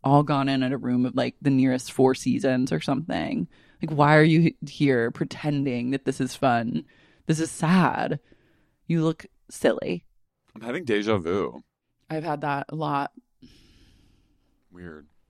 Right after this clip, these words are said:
Speaker 2: About,
Speaker 1: Mm.
Speaker 2: like, this episode.
Speaker 1: And, like, talking about it.
Speaker 2: Mm.
Speaker 1: Whoa. Still going?
Speaker 2: No.
Speaker 1: Hmm.
Speaker 2: They do a Schwartz pinata.
Speaker 1: Oh my guys.
Speaker 2: Okay.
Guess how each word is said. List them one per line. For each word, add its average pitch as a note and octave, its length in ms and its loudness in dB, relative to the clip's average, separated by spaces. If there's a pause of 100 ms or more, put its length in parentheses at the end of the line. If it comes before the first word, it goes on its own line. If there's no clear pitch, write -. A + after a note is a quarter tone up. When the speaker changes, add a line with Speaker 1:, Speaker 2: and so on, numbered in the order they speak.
Speaker 2:
About, G2+ 320 0
Speaker 1:
Mm. F#2+ 40 -4
Speaker 2:
like, F#2 200 -4
this F2+ 440 -2
episode. C#2 560 -8 (500)
Speaker 1:
And, D3+ 100 -10
like, C#3+ 160 -6
talking D3+ 400 -2
about E3+ 240 2
it. G#3 220 2 (680)
Speaker 2:
Mm. F#2 420 -16 (200)
Speaker 1:
Whoa. C#3 400 -4 (840)
Still D3 220 -8
going? C#3+ 380 0 (320)
Speaker 2:
No. F2 400 -10 (360)
Speaker 1:
Hmm. D3 200 -8 (520)
Speaker 2:
They G#2 80 -2
do A2 140 4
a A2 40 4
Schwartz F#2+ 340 -2
pinata. E2+ 680 0 (2500)
Speaker 1:
Oh D4+ 40 -16
my D#3 100 -10
guys. B2+ 600 -6 (140)
Speaker 2:
Okay. D2+ 300 -12